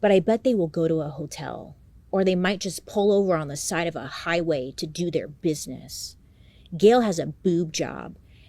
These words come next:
and my wife will not be able to wait to touch those puppies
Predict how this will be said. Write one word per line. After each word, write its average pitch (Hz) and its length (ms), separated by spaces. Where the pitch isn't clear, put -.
and 190 160
my 165 120
wife 170 400
will 165 100
not 175 360
be 175 140
able 160 180
to - 120
wait 156 380
to 226 120
touch - 400
those - 240
puppies - 920